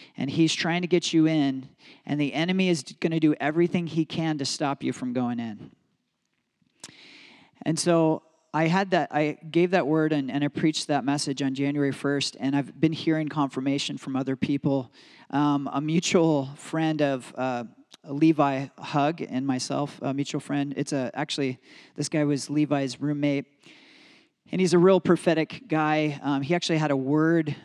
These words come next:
he had a dream one night. This was, like, three years ago. He had a dream about South Africa, and he just posted it on Facebook, like, "Hey, I had this dream about South Africa." And it went viral. And it went viral,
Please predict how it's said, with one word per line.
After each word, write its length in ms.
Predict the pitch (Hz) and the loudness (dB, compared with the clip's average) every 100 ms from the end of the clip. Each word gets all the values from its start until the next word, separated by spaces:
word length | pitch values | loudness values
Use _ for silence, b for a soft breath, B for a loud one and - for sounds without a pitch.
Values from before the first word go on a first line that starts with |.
| B | B
he 160 | - 190 | 0 2
had 100 | 185 | 2
a 40 | |
dream 320 | 143 147 185 | 2 0 0
one 140 | 165 147 | 0 0
night. 160 | 139 | 0
This 140 | 151 156 | -2 -4
was, 180 | 143 - | -6 -6
like, 180 | 127 131 | -6 -4
three 140 | 160 147 | -2 0
years 180 | 147 | 0
ago. 140 | 131 139 | -2 -2
He 60 | |
had 100 | 151 | 0
a 40 | 143 | 0
dream 260 | 147 147 | -2 -2
about 200 | 143 131 | 0 -2
South 300 | - 139 131 | -2 -4 -2
Africa, 580 | 143 135 147 - 160 156 - | -4 -2 -4 -2 -2 -2 -6
and 200 | 147 143 | -4 -4
he 340 | 131 160 151 139 _ _ | -4 -2 0 -2 _ _
just 280 | - 165 - | -4 -4 0
posted 340 | 170 170 165 | 0 0 -2
it 20 | 139 | -4
on 160 | 135 | -4
Facebook, 440 | 127 135 - 160 139 | -4 -4 -2 -4 -4
like, 120 | 123 | -4
"Hey, 200 | 160 160 | -2 -2
I 40 | |
had 120 | 143 | -2
this 120 | 143 143 | -6 -6
dream 200 | 147 139 | -6 -4
about 180 | 123 | -4
South 240 | - 139 131 | -6 -8 -6
Africa." 420 | 135 - 127 127 - B B | -6 -6 -8 -8 -10 B B
And 100 | 151 | -4
it 40 | |
went 220 | 165 165 | -2 -4
viral. 540 | 139 139 147 135 117 - _ B B B B | -2 0 0 -2 -4 -10 _ B B B B
And 100 | 156 | 0
it 100 | 151 | 0
went 180 | 160 139 | -2 2
viral, 460 | 143 151 160 139 | 4 4 4 2